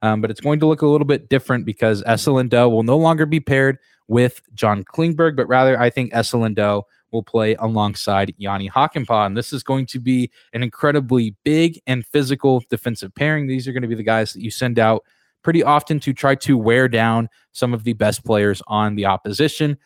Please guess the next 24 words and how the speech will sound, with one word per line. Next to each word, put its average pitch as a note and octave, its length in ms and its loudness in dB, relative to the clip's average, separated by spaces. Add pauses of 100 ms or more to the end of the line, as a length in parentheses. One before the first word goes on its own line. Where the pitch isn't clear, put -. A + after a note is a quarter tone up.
(160)
Uh, G#2+ 200 0
it's A2+ 180 -6
gonna C3+ 260 -2
be C3+ 240 2
real B2 280 2
demoralizing C3+ 640 4
when A#2+ 100 -2
you A#2 80 -4
continue A#2+ 440 -4
to A2 120 -8
take - 300 -6
checks - 400 -2
and A2+ 160 -6
hits - 380 -4 (300)
from B2 340 0
some C3 180 -2
of A#2 140 -2
the C3 120 4
biggest C#3+ 380 -2
guys B2+ 400 2
on A2+ 320 -2
the G#2 100 -10
Stars G2 380 -2
roster. C3+ 480 0